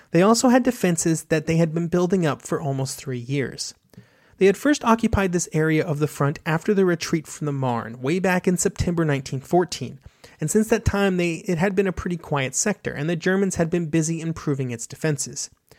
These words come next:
They controlled the ridge line, and they had planted the normal types of defenses like barbed wire, machine gun nests,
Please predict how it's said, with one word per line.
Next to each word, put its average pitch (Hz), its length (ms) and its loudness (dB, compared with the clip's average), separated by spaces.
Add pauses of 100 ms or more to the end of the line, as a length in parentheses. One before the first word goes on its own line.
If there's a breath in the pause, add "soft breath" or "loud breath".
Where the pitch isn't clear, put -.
(320 loud breath)
They 185 80 6
controlled 233 460 4
the 226 80 8
ridge 180 320 4
line, 151 300 0
and 151 100 -2
they 156 60 2
had 156 160 -2
planted 196 480 0
the 165 80 0
normal 156 360 2
types 143 400 -4
of 151 120 -6
defenses 135 640 -4
like 123 220 -10
barbed 160 260 2
wire, 160 340 4
machine 151 360 -4
gun 151 220 -2
nests, 139 400 -4